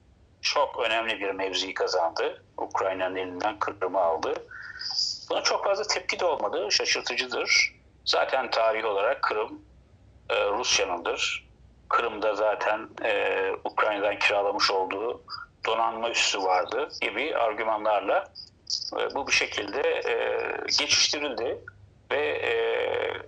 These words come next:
hala yasa dışı olmasına rağmen Türkiye dahil birçok ülke kabul etmiyor bunu ama fiilen Rusya, e, Karadeniz'deki üstünlüğünü, e, Kırım'ı işgal ederek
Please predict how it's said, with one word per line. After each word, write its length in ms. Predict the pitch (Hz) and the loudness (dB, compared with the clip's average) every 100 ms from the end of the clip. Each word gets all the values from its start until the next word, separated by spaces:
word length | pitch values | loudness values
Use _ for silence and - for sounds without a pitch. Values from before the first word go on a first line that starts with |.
| - | -14
hala 440 | - - 127 123 117 | -4 2 2 4 2
yasa 340 | 113 120 151 | 0 0 0
dışı 180 | 127 123 | 0 2
olmasına 440 | 113 113 - 123 | 2 0 0 2
rağmen 400 | 131 110 - 117 - | 2 2 0 -2 -4
Türkiye 360 | 107 - 104 | -6 -2 0
dahil 260 | 104 101 104 | 2 2 0
birçok 320 | 101 107 - | -2 -2 -4
ülke 220 | 101 104 | -6 -4
kabul 260 | 101 101 104 | -2 -2 -2
etmiyor 380 | 107 - - 196 | -4 -4 -4 -2
bunu 180 | 175 | -2
ama 220 | 156 143 180 - - - - | 0 0 0 -2 -4 -6 -4
fiilen 420 | - 123 123 113 | -2 0 0 0
Rusya, 560 | 117 - - 131 156 - - - - | 0 0 2 2 0 -6 -18 -18 -6
e, 280 | 98 95 - | -2 -2 2
Karadeniz'deki 720 | 113 120 107 104 101 101 - | 2 2 2 0 0 -2 -2
üstünlüğünü, 880 | - - 113 104 98 98 156 - - - _ - | -2 -2 -2 -2 -2 0 -2 -2 -10 -20 _ -6
e, 360 | - 104 - 101 98 - - - - | 0 2 4 4 2 0 -2 -2 0
Kırım'ı 380 | - 127 107 104 | 0 0 0 0
işgal 400 | - - 120 113 | 2 4 4 2
ederek 500 | 107 98 156 170 - | 2 2 0 -2 -10